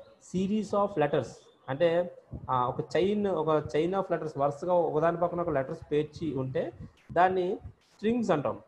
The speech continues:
ఈ స్ట్రింగ్ని represent చేయాలంటే ఏ letter అయినా సరే రెండు quotations,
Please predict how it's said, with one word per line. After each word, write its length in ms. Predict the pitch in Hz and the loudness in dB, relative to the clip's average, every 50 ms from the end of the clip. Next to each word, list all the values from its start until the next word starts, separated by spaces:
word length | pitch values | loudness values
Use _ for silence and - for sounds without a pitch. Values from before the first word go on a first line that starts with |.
| _ _ _ _ _ _ - | _ _ _ _ _ _ -6
ఈ 100 | 180 196 | -6 -6
స్ట్రింగ్ని 500 | - - - - 196 202 220 240 233 233 | -6 -6 -4 -2 -2 0 2 4 4 4
represent 520 | 202 190 - - 190 185 208 208 190 - | 4 4 2 0 0 0 0 0 0 0
చేయాలంటే 760 | 180 180 180 180 175 165 151 147 165 156 131 131 165 208 - - | 0 2 4 4 4 2 2 0 0 0 2 0 -2 -4 -6 -4
ఏ 180 | 131 139 165 190 | 0 0 2 4
letter 240 | 185 175 170 175 185 | 4 2 2 2 2
అయినా 180 | 185 185 190 | 2 2 0
సరే 380 | 185 - 180 165 151 151 143 147 | 0 0 0 2 2 2 0 0
రెండు 240 | 139 143 156 165 175 | -2 -2 -2 -2 -2
quotations, 580 | - - 151 156 165 170 170 156 131 - - | 0 0 0 2 0 -2 -2 -2 -4 -6 -8